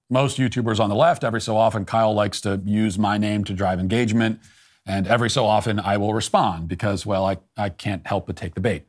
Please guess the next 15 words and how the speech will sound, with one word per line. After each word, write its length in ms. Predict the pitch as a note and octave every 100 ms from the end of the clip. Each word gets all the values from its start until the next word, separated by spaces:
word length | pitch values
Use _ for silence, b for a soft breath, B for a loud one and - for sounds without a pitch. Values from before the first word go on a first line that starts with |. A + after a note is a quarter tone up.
| _ _ _ _ _ _
So 140 | - C3
yesterday, 480 | D3+ G#3+ F#3+ D3+ B2
Kyle 400 | D#3 F3+ D#3+ B2+
put 140 | F3
out 140 | E3+
a 60 | B2
video 360 | G#2 C#3+ G2 F2
titled 400 | A2 A2 G2+ -
"Matt 320 | A2 G#3+ G3
Walsh's 440 | F3 F3+ - C#3+
Fascist 680 | - - C3+ D#3+ - E3 -
Mask 500 | A2 G#2+ B2 A#2 -
Slips 460 | - - A#2 C3+ -
on 160 | A2 G#2
Twitter." 380 | A2 E2+ -